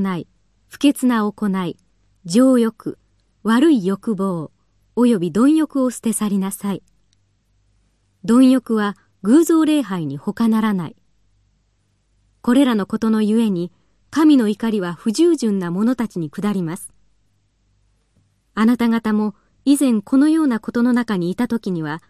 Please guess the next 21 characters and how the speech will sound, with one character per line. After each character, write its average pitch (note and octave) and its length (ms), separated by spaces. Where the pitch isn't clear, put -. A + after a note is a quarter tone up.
そ C4+ 140
れ D#4+ 100
に E4 140
従 C#4 300
っ C4 80
て B3+ 160
歩 B3 280
ん A3 80
で D#3+ 80
い D#3+ 80
ま D#3+ 140
し - 100
た。 - 180
今 B3 240
は E3+ 120
そ C4 160
の C#4+ 120
す - 160
べ D#4 140
て F#3+ 160
を、 E3+ 140